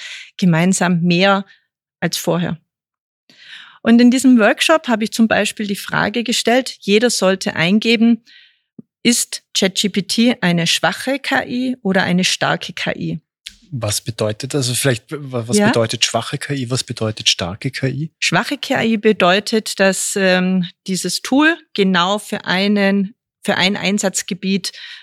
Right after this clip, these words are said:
Speaker 1: äh, geschaffen wurde und auf diesem eben beeindruckende
Speaker 2: Mhm.
Speaker 1: Ergebnisse erbringt. Aber es ist wirklich spezialisiert und nur dieser Bereich. Und starke K I heißt, dass er eben das, was er gelernt hat, auch auf andere Bereiche übertragen kann.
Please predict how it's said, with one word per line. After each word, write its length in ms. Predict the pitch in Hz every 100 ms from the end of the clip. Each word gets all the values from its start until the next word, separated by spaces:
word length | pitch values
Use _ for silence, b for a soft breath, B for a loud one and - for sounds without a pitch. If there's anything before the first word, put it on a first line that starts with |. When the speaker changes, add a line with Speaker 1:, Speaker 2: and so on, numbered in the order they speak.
| B
Speaker 1:
äh, 160 | 185 180
geschaffen 520 | 185 - - - 240
wurde 320 | 226 233 226
und 140 | 190 185
auf 120 | 175
diesem 420 | - 202 196 190
eben 260 | - 175 175
beeindruckende 640 | - 160 175 185 170 170
Speaker 2:
Mhm. 80 | -
Speaker 1:
Ergebnisse 720 | 123 196 269 262 262 247 247 - _
erbringt. 520 | 208 202 220 247 339 - B B
Aber 180 | - 202
es 140 | 196
ist 180 | 196 -
wirklich 280 | 202 202 -
spezialisiert 840 | - 190 180 180 185 - 302 - B B
und 200 | - 185
nur 280 | 185 202 196
dieser 260 | 180 175
Bereich. 500 | 165 - - - - _ _ _ b b
Und 160 | 180
starke 420 | - - 202 -
K 180 | 233 233
I 180 | - 220
heißt, 400 | 196 196 208 - B B B
dass 180 | - -
er 80 | -
eben 220 | 185 185
das, 240 | 175 185
was 160 | - 185
er 40 |
gelernt 460 | - 180 165 175 220
hat, 260 | 220 214 -
auch 180 | 185
auf 180 | 180 -
andere 320 | 180 220 240
Bereiche 520 | 240 226 190 208 - 208
übertragen 680 | 175 180 - - 196 254
kann. 280 | 262 247 262